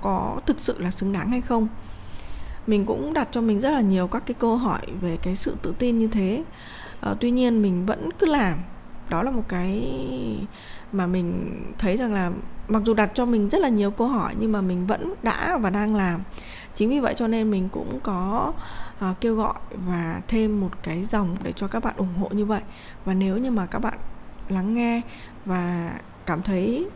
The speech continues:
nhận được nhiều các cái thông tin hữu ích từ cái video của mình thì hãy ủng hộ mình để giúp cho mình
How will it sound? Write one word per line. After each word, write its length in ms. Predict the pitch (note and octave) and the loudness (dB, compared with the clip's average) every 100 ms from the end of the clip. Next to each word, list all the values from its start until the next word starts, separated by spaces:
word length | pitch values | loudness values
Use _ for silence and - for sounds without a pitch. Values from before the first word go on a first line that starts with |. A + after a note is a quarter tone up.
| - - A3+ | -10 -6 -2
nhận 260 | G#3+ F#3 | 0 0
được 180 | F#3 F#3+ | -2 2
nhiều 240 | G3 F#3 | 4 2
các 180 | - A#3 | 0 -2
cái 80 | B3 | -2
thông 160 | B3+ A#3 | 0 0
tin 200 | A3+ A3+ | 2 2
hữu 160 | G#3 - | 2 2
ích 140 | D#4+ - - - - | 0 -2 -10 -14 -2
từ 240 | G3+ F#3+ F3+ | 0 2 2
cái 280 | F3 F3+ G3 | 0 0 0
video 280 | A#3 A3+ G#3 | 2 0 0
của 140 | E3 | 0
mình 240 | F3 E3+ E3+ - - - | 0 0 -4 -10 -10 -2
thì 220 | - F3+ | 2 2
hãy 360 | F#3 - A3+ C4+ | 2 0 -2 0
ủng 160 | - F3 | 0 2
hộ 140 | G3 | 2
mình 280 | F#3 F#3 E3+ - | 2 2 0 -2
để 140 | E3+ F3 | -2 0
giúp 160 | A#3 C#4 | 0 0
cho 100 | - | 0
mình 240 | G#3+ F#3 | 0 0